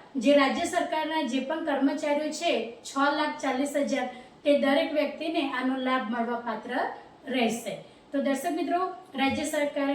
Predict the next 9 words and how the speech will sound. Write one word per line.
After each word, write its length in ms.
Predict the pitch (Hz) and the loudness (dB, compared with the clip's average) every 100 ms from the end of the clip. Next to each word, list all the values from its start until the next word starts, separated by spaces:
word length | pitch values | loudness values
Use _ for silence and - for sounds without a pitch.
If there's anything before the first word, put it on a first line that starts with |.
| 277 | -2
ખૂબ 220 | 277 226 | -2 2
જ 120 | 330 | 2
સરાહનીય 500 | - 269 262 262 262 | 2 -2 -2 -2 -2
નિર્ણય 400 | 254 240 226 269 - - 277 | -4 -4 -4 -4 -6 -8 -6
લીધો 340 | 240 220 214 | -4 -4 -4
છે. 240 | 196 - 160 - - - - - | -6 -8 -12 -14 -20 -20 -20 -4
તો 80 | 269 | 0
દર્શક 240 | 277 330 | 0 0
મિત્રો, 260 | 320 339 | -2 2